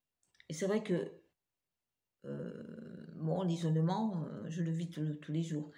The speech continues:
C'est pas quelque chose qui me dérange. Au contraire, parce que je me sens bien dans mon environnement.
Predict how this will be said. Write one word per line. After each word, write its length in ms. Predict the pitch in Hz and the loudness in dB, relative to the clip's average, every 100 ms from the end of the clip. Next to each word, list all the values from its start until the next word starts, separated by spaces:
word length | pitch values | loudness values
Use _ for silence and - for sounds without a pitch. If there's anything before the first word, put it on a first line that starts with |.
| - - | -20 -16
C'est 100 | - | -2
pas 140 | 165 175 | 2 2
quelque 160 | 175 | 2
chose 180 | 170 170 | 0 -4
qui 140 | - | -2
me 80 | 156 | -2
dérange. 480 | 151 160 160 170 - - _ _ _ _ - | 0 0 0 -4 -6 -12 _ _ _ _ -16
Au 80 | |
contraire, 380 | - 143 196 233 | -6 -4 0 0
parce 100 | 175 | 0
que 100 | - | -2
je 140 | 156 160 | -2 -2
me 80 | |
sens 320 | 156 156 160 160 | 0 0 2 4
bien 360 | 175 175 160 - | 2 2 -2 -8
dans 100 | - | -4
mon 220 | 151 160 175 | -2 2 2
environnement. 840 | 170 151 147 131 143 151 269 302 | 2 2 -2 -2 -4 -4 -6 -10